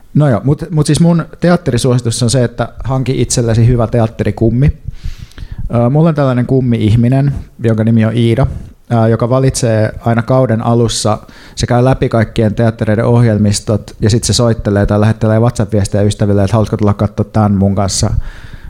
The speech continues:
Ö, ja tää, niinku, on monta vuotta kannatellut mun teatteriharrastusta.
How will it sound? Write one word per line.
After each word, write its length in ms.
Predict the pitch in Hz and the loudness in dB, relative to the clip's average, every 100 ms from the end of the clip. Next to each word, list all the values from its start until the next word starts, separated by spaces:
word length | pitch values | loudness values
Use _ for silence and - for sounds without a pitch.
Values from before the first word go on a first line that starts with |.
| - - | -10 -2
Ö, 340 | 107 104 104 | 2 2 0
ja 300 | - 110 104 - - | 0 0 -2 -8 -6
tää, 420 | 135 123 127 117 113 | 0 2 2 2 0
niinku, 500 | 110 117 110 110 - | 0 0 0 0 -6
on 360 | 120 117 110 117 | -2 0 0 2
monta 280 | 123 117 113 | 2 2 2
vuotta 300 | 117 113 - | 2 0 0
kannatellut 540 | 120 113 101 101 101 | 0 2 2 2 2
mun 120 | 101 | 0
teatteriharrastusta. 1040 | 95 104 - 101 104 95 98 - 107 - | 0 0 0 0 0 0 -2 -2 -2 -2